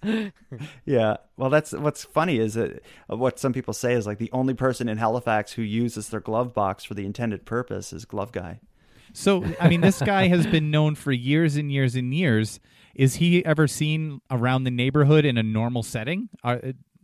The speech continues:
Speaker 3: you know, like, do people see him at his job and go, "Oh, you're the, you're the glove guy"?
Speaker 2: Well, not that I'm aware of.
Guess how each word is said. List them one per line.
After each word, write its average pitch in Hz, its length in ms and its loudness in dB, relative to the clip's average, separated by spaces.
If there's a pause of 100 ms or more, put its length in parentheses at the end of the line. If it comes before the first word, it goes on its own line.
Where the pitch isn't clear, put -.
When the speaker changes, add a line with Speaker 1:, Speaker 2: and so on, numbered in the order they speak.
(120)
Speaker 3:
you 123 120 -2
know, 123 140 2
like, 117 220 0
do 117 100 -2
people 127 300 0
see 131 180 -2
him 127 160 0
at 117 60 0
his 110 140 2
job 135 360 0
and 113 220 -2
go, 113 240 2
"Oh, 143 180 0
you're 113 220 -4
the, 107 240 -6
you're 110 200 -6
the 113 100 -8
glove 113 280 -8
guy"? 170 280 -4 (480)
Speaker 2:
Well, 131 380 2
not 143 360 0
that 196 260 0
I'm 151 220 0
aware 120 360 2
of. 165 280 -4